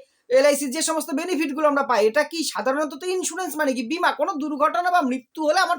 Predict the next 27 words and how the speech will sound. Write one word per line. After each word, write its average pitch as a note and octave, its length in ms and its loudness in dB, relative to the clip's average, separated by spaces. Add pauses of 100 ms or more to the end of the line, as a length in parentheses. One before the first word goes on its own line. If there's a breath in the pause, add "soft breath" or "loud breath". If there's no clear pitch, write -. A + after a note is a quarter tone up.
(120)
পরিবার D4 460 0
যাতে, E4+ 220 -2 (440 soft breath)
উম, D3+ 720 -10
জলে E4+ 300 2
না F#4 160 4
ভেসে C4 260 0
যায়, F3 200 0
নমিনি B3+ 400 0
আমি E4 160 0
করে D4 220 2
রাখছি, D#4 320 0
তারা C4 240 0
সেই C#4 160 -8
টাকাটা D#4+ 360 -2
পাবে। G#3 300 0 (300 soft breath)
বা A3 280 2 (120)
যদি D4+ 220 -2
ভগবান C4 420 2
না C#4+ 120 2
করুক, F4 280 -2 (280 soft breath)
যদি A#3+ 220 2
আমার D4+ 200 0
দুর্ঘটনা E4 480 0
ঘটে, F4+ 160 2
আমি D4+ 200 0
সুস্থ E4 240 -8
থাকলে F#4+ 240 -2